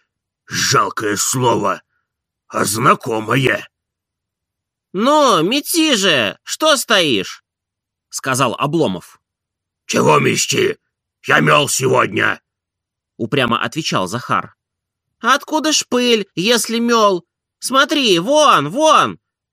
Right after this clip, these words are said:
Speaker 2: Чтоб не было! Сейчас смести!»
Speaker 1: «Я мёл!»
Speaker 2: твердил Захар.
Speaker 1: «Не по десяти же раз мести! А пыль с улицы набирается! Здесь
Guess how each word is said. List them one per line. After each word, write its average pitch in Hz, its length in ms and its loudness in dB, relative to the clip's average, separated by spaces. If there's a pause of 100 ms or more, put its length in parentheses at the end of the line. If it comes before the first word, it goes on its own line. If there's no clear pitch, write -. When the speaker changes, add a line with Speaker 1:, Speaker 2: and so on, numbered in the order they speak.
Speaker 2:
Чтоб 254 340 -2
не 302 240 0
было! 180 440 0 (460)
Сейчас 254 640 0
смести!» 170 640 -2 (1040)
Speaker 1:
«Я 156 260 0
мёл!» 123 560 0 (840)
Speaker 2:
твердил 156 420 0
Захар. 104 500 -4 (1080)
Speaker 1:
«Не - 160 0
по 127 120 -2
десяти - 420 0
же 123 240 0 (100)
раз 135 400 2
мести! 131 600 -2 (540)
А 117 120 0
пыль 180 380 2
с - 160 -2
улицы 143 460 0
набирается! 117 880 0 (540)
Здесь 110 800 -2